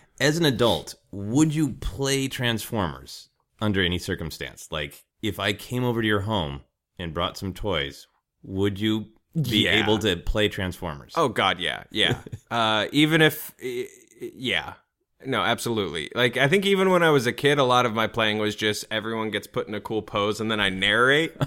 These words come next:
Speaker 1: <laughs>
Speaker 2: Um, but, uh, yeah, I was definitely never a "let's smash these together."
Speaker 1: Yeah.
Speaker 2: And that means fighting, uh, kind of kid. But, oh, God, yeah. Yeah.
Speaker 1: Yeah. It, when you were playing with the, the toys,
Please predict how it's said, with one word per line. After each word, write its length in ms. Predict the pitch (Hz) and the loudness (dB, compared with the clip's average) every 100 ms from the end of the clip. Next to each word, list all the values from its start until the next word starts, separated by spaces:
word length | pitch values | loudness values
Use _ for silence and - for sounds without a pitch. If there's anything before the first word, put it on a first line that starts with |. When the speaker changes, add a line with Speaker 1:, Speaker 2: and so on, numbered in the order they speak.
| - | 0
Speaker 1:
<laughs> 560 | 220 214 208 - 185 139 | 0 2 0 0 -2 2
Speaker 2:
Um, 540 | 135 123 117 117 - - - 123 147 - - - - | 4 4 2 0 -4 -4 -4 -4 -4 -12 -16 -14 -14
but, 240 | 147 147 147 | -2 2 4
uh, 340 | 143 139 131 - 110 104 123 | 4 4 0 -4 -10 -14 -12
yeah, 240 | 143 151 | 2 4
I 100 | 117 | 6
was 120 | 160 160 | 6 6
definitely 240 | 175 175 | 6 6
never 300 | 147 147 143 | 6 6 6
a 80 | 123 | 6
"let's 220 | 127 127 | 4 0
smash 340 | - 131 123 - | -2 0 0 0
these 220 | 135 120 | -2 0
together." 500 | 127 123 123 135 135 _ - | 0 2 4 4 0 _ -6
Speaker 1:
Yeah. 300 | 120 104 78 | 2 4 4
Speaker 2:
And 140 | 113 113 | 2 0
that 120 | 117 | 0
means 220 | 120 110 | 0 -2
fighting, 400 | - 117 127 139 - - - | 2 2 4 0 -4 -16 -18
uh, 220 | - 127 127 | 0 2 4
kind 200 | 143 143 | 4 4
of 60 | |
kid. 220 | 147 147 | 2 2
But, 160 | 139 123 | 2 4
oh, 120 | 156 | 2
God, 200 | 104 98 | 4 0
yeah. 120 | 85 - _ | 0 -10 _
Yeah. 200 | 113 104 | -2 2
Speaker 1:
Yeah. 180 | 90 - - - _ _ _ | 2 0 -12 -20 _ _ _
It, 220 | 143 143 139 | -2 -2 4
when 160 | 143 | 4
you 60 | 170 | 6
were 80 | 190 | 4
playing 320 | 147 139 127 | 2 2 2
with 200 | 101 - | 0 -2
the, 380 | 95 92 82 78 | 0 2 0 -2
the 140 | 90 | -4
toys, 580 | 76 - 101 80 67 - | -4 -4 -2 -2 -4 -10